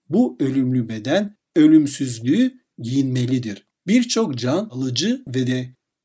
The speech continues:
dramatik bir olay olacak. Çünkü çürümüş olan çürümezliği ve ölümlü olan ölümsüzlüğü almalıdır. Mesih'in gökyüzünden inip geldiği zaman hayal edebiliyor musunuz? Tanrı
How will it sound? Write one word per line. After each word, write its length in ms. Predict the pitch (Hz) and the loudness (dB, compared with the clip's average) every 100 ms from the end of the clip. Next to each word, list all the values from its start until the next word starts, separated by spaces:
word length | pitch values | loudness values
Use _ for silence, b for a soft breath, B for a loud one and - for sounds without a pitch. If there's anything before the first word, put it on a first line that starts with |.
| 117 | -6
dramatik 560 | 127 131 127 240 240 | -2 -2 -2 -2 -4
bir 280 | 127 147 156 _ - | 2 2 2 _ -10
olay 500 | 120 120 160 220 202 _ | -6 0 0 0 -4 _
olacak. 540 | 135 123 113 113 107 _ _ _ | -8 -6 -6 -10 -14 _ _ _
Çünkü 600 | - 233 220 - 302 214 _ _ | -2 0 0 4 2 2 _ _
çürümüş 600 | - 160 190 240 262 - | -2 0 2 2 2 0
olan 380 | 123 131 190 - _ | -4 -2 -4 -6 _
çürümezliği 920 | - 147 143 135 127 113 117 113 95 _ _ | -8 0 0 0 -4 -4 -2 -4 -4 _ _
ve 200 | 147 160 | 2 2
ölümlü 380 | 160 143 147 190 | 0 2 2 4
olan 420 | 220 117 131 190 _ _ | 2 0 -4 -6 _ _
ölümsüzlüğü 1000 | 160 143 143 139 - 139 123 120 160 240 233 | 2 6 6 4 0 -2 -4 0 2 2 0
almalıdır. 640 | - 117 110 104 104 104 101 _ _ | -8 -6 -6 -6 -8 -10 -16 _ _
Mesih'in 760 | 143 160 - 156 - 214 247 - _ - | 4 6 4 -2 2 0 0 -8 _ 0
gökyüzünden 720 | 202 226 156 143 127 135 - | 0 2 0 0 -2 -2 -2
inip 400 | 135 175 160 120 | 0 -2 -4 -6
geldiği 460 | 120 117 117 233 | -4 -4 0 0
zaman 460 | 170 117 135 202 - _ _ | 0 -2 -2 -2 -6 _ _
hayal 400 | - 151 233 233 | -8 -4 -4 -4
edebiliyor 600 | 190 147 175 143 202 269 | -6 0 0 2 2 2
musunuz? 540 | 151 123 - 104 - - _ - | 2 -2 -6 -10 -14 -20 _ -2
Tanrı 640 | 151 160 143 147 214 | 2 2 4 4 2